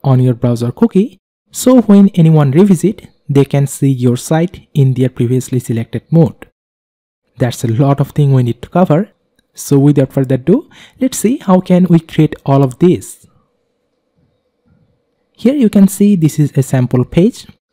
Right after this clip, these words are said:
which I have been built by using the Elementor page builder. If you don't know how to create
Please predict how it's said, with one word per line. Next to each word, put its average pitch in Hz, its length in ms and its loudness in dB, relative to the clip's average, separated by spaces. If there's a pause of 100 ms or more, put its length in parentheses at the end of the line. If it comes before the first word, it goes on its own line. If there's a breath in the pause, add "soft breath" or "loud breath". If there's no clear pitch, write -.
which 131 320 0
I 131 100 -4
have 127 200 -6
been 127 180 0
built 135 300 0 (220)
by 123 120 -4
using 120 400 -2
the 117 160 -8
Elementor 120 520 -2
page 117 240 -4
builder. 190 440 2 (580)
If - 120 -2
you 254 60 4
don't 208 260 4
know 196 200 2
how 156 180 0
to 165 180 2
create 147 420 -2